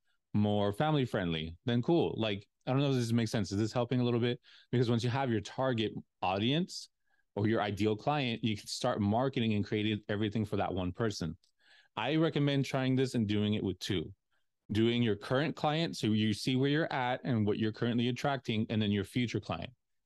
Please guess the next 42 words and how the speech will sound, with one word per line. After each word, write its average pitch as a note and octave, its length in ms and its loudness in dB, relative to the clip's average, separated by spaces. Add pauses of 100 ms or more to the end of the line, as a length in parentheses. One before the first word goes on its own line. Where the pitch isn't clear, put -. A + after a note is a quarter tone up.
(120)
Even C#3+ 320 2
then, A2+ 200 2
with C#3 100 2
your A#2+ 100 0
future C#3 320 0
client, A#2 300 -2
split A2+ 240 -4
it A2+ 140 2
into G#2+ 200 0
two, A#2+ 360 0
have A2+ 220 -4
a G#2+ 60 2
male G#2+ 200 2
and G#2 80 0
a G2 40 0
female, B2 500 0
unless G#2+ 580 0
your G2 100 0
business G2 340 0
is F2+ 60 -6
a F2 80 -4
hundred F#2 220 -4
percent G2+ 280 -4
female. G2 460 -2 (320)
Like, G#2 140 -4
for A2 80 0
example, G2 240 -2
for F#2+ 100 -4
me, F#2+ 100 0
like, F2 160 -4
it F#2+ 40 -2
would F#2 100 0
be F2+ 80 0
boudoir, F2 580 -2 (460)
um, D#2+ 480 -4 (160)
or, F#2+ 140 -2
or F2+ 500 -2 (280)
lingerie G2+ 580 -2 (260)
company F2+ 600 -4
or F2 420 0
whatever, F2+ 440 -2
right? E2 300 -2